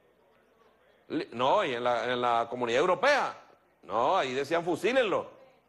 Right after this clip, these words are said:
Aquí no dijo un diputado, eh, eh, "Muerte a los golpistas". Un señor que se llama, un senador, ¿no se llamaba Morales Bello? La tribu de David, sí.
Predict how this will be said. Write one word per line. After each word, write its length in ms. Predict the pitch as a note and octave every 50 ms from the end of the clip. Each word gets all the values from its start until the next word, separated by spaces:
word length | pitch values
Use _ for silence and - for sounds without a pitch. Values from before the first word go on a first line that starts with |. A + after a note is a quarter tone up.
| _ _ _ _ -
Aquí 280 | C#3 C3+ - G#3+ B3+
no 100 | B3+ A#3+
dijo 240 | A#3 B3 B3+ B3 A#3+
un 140 | A#3+ A#3+ A#3+
diputado, 520 | A#3+ G3 G3+ G3 F#3+ B3 B3 - G3 - - - - - _ _ _ _ _ _ _ _ _ _ _ _
eh, 100 | - - -
eh, 180 | - - - - - -
"Muerte 400 | F2 C3+ F3+ G#3+ A3 G#3+ A3 A3+
a 20 |
los 120 | G#3+ G3+
golpistas". 480 | F#3+ F#3+ F#3+ F#3+ C4 B3 - - A2 F#2 D#2 - - _ _ _ _ _ _ _ _ _ _ _ _ _ _ -
Un 80 | - -
señor 300 | - D#3+ D#3 E3 F3 E3
que 120 | E3+ E3+
se 80 | E3+ D#3+
llama, 160 | D3 D#3 D3
un 80 | D3
senador, 420 | C#3+ G3+ F#3 E3+ D#3+ F#3+ F#3+ E3 D3
¿no 80 | D3
se 80 | D#3+ D#3+
llamaba 460 | F#3 F3 F3 F3 F3 E3 D3 A#2+ - - - - - - - - - - - - - - -
Morales 320 | B2 C#3+ C#3+ C#3 C#3 C3
Bello? 360 | F3+ A#3 B3 A3+ F3 C#3+ A#2+ G#2 G2+ - - - - - _ _ _ _ _ _ _ - _ A#4+ A#4+ A#4+ - - _ _ _ _ _ _ C#4 C#4 C4 C4 _ B3 _ D#4 D4 D4 - - _ _ _ _ _ _ _ _ _ _ _ _ _ C#5+ C#4+ C#4+ _ _ - C5 _ _ _ _ _ _ _ _ _ _ _ _ _ _ _ _ _ _ _ _ _ _ _ _ _ _ _ _ _ _ -
La 260 | F#2+ A2 A#2 A2+ -
tribu 240 | A#2 B2 C3 D3 D#3+
de 80 | D3+
David, 280 | C#3 B2 A2+ B2+ D#3 F3
sí. 300 | - D3+ C#3+ F3 -